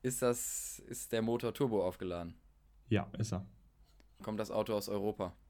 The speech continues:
Speaker 2: Ja.
Speaker 1: Aus Deutschland?
Speaker 2: Ja.
Speaker 1: Ähm, V-W-Konzern?
Speaker 2: Nein.
Speaker 1: Ah, okay.
Speaker 2: Okay, hat mein Auto einen Zehnzylinder-Motor?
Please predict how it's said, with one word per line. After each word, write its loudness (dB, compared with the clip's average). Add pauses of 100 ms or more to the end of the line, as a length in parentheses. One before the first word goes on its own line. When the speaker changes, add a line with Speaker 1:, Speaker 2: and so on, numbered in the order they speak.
(680)
Speaker 2:
Ja. 2 (340)
Speaker 1:
Aus -12
Deutschland? 0 (720)
Speaker 2:
Ja. 2 (880)
Speaker 1:
Ähm, -4
V-W-Konzern? -2 (800)
Speaker 2:
Nein. 2 (300)
Speaker 1:
Ah, -4
okay. -18 (720)
Speaker 2:
Okay, 0
hat 2
mein 2
Auto 4
einen 4
Zehnzylinder-Motor? 2